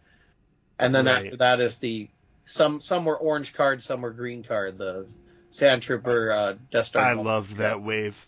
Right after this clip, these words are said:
Speaker 2: That
Speaker 1: Yeah.
Speaker 2: oh, that wave just got me so excited. Yeah. Okay.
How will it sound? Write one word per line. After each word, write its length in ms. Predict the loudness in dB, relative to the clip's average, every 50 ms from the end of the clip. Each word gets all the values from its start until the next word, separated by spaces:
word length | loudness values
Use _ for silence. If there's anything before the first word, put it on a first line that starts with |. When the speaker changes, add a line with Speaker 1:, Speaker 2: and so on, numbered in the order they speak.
| _
Speaker 2:
That 300 | -4 -2 0 0 0 -2 -4 _ _ _
Speaker 1:
Yeah. 300 | -2 -2 -2 -2 -4 -6
Speaker 2:
oh, 220 | -10 -14 -18 -20 -20 -20 -20 -20 _ _ _ _ _ _ _ _ _ _ _ _ _ _ _ _
that 220 | -2 -2 -2 -2 -2
wave 480 | -4 -2 0 0 0 0 -2 -4 -8
just 400 | -10 -10 -10 -10 -12 -14 -18 -18 _ _ _ _ _ _ _ _
got 200 | -8 -8 -8 -6
me 120 | -8 -10 -12
so 500 | -14 -14 -16 -14 -10 -8 -8 -6 -6 -8
excited. 560 | -10 -12 -14 -14 -12 -10 -10 -10 -12 -14 -16 -18 _ _ _ _ _ _ _ _ _ _ _ _ _ _ _ _ _ _ _ _ _ _ _ _ _ _ _ _ _ _ _ _ _ _ _ _ _ _ _ _ _ _ _ _ _ _ _ _ _ -14
Yeah. 260 | -12 -10 -10 -12 -14 -16 _ _ _ _ _ _ _ _ _ _ _ _ _ _ _
Okay. 300 | -6 -6 -4 -4 -6 -8